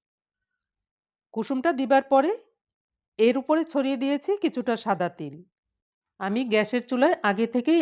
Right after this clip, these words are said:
একটি হাঁড়ি প্রিহিট করতে রেখেছিলাম। সেই হাঁড়ির মধ্যেই বনরুটির ট্রেটাকে স্ট্যান্ডের উপরে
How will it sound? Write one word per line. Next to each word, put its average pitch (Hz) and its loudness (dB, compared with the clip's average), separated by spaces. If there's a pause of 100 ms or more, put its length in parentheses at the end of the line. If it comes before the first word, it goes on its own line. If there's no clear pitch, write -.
একটি 220 -2 (120)
হাঁড়ি 208 4
প্রিহিট 233 2
করতে 214 2
রেখেছিলাম। 262 4 (960)
সেই 240 6
হাঁড়ির 226 4
মধ্যেই 247 4 (760)
বনরুটির 226 2 (160)
ট্রেটাকে 262 2
স্ট্যান্ডের 247 2
উপরে 285 4